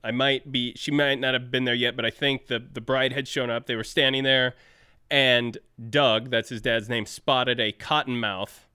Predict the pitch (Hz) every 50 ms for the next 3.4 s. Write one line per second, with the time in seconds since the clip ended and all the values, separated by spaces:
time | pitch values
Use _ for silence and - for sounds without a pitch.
0 | _ _ _ _ _ _ _ _ _ - - - 160 147 143 131 135 131 127 120
1 | - - - 151 139 131 120 123 101 131 139 135 123 113 104 104 104 - - -
2 | - - _ 151 139 120 107 - - 139 117 113 - - 110 107 104 104 107 113
3 | 127 - 175 156 160 170 156 143